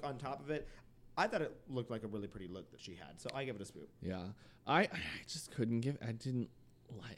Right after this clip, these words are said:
Speaker 2: I didn't think it was very pretty
Speaker 1: Yeah.
Speaker 2: on her. I think it was very, it exuded a lot of her prowess and her
Speaker 1: Mm-hmm.
Speaker 2: talent and her, uh, I mean, she made the garment work, but it wasn't a pretty garment.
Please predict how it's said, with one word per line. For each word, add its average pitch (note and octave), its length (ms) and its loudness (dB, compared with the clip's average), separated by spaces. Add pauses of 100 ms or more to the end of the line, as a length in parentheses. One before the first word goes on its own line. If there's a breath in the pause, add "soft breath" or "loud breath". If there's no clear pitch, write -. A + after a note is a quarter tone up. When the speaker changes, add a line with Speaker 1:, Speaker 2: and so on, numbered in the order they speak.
Speaker 2:
I A#2 60 -4
didn't B2+ 220 0
think A#2+ 140 0
it A#2 80 2
was A#2 120 -2
very A2+ 180 6
pretty B2 540 4
Speaker 1:
Yeah. A2 140 4
Speaker 2:
on G#2 100 6
her. G2 340 0
I A2 160 10
think B2 220 8
it B2+ 40 6
was A2+ 160 8
very, G#2+ 360 8 (260 loud breath)
it A#2+ 220 6
exuded G#2+ 460 8
a F#2+ 40 6
lot G2 220 6
of F#2+ 180 2
her G2 440 2
prowess G2+ 600 2
and E2 140 0
her E2 100 0
Speaker 1:
Mm-hmm. - 40 -4 (100)
Speaker 2:
talent G2 460 -2
and E2 220 -4
her, E2 440 -4
uh, D#2+ 300 -2 (1160 soft breath)
I A2 60 4
mean, G2+ 160 6
she A#2+ 160 4
made G#2 220 8
the G#2+ 60 4
garment G2 360 6
work, G2+ 400 6 (100)
but F#2 280 2 (840 soft breath)
it G2+ 80 4
wasn't G2+ 360 6
a F#2 60 2
pretty G2 320 2
garment. F2 460 0